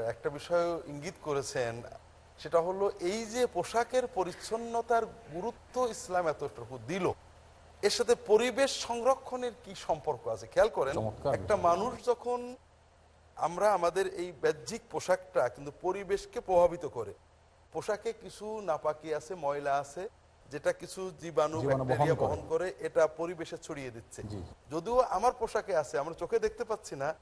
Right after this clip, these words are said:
Speaker 1: কিন্তু মুসলমান যখন পোশাকের পরিচ্ছন্নতার পবিত্রতায় সচেতন হয়, তার পোশাকে কোনো ওই বর্জ্য ব্যাকটেরিয়া থাকে না, তার পোশাকে কোনো ক্ষতিকারক জিনিস থাকে না। এটা প্রতিটি মানুষ,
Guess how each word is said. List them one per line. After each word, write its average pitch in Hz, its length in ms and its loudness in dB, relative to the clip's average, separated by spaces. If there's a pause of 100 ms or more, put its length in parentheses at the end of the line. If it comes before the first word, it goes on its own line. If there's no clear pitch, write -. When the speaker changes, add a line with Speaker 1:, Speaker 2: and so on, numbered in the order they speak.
(380)
Speaker 1:
কিন্তু 185 180 -8
মুসলমান 247 460 0
যখন 240 300 -2 (100)
পোশাকের 269 580 0
পরিচ্ছন্নতার 233 920 0
পবিত্রতায় 170 540 -4
সচেতন 185 420 -2
হয়, 135 200 0 (340)
তার 220 240 4
পোশাকে 233 500 -4
কোনো 214 420 0
ওই 165 240 -2
বর্জ্য 160 300 6
ব্যাকটেরিয়া 170 520 0
থাকে 180 220 -4
না, 185 160 -4 (320)
তার 156 200 6
পোশাকে 175 540 -4
কোনো 165 480 0 (340)
ক্ষতিকারক 190 580 2
জিনিস 175 260 -8
থাকে 175 200 -10
না। 220 180 -4 (340)
এটা 185 280 0
প্রতিটি 240 420 -4
মানুষ, 147 280 -2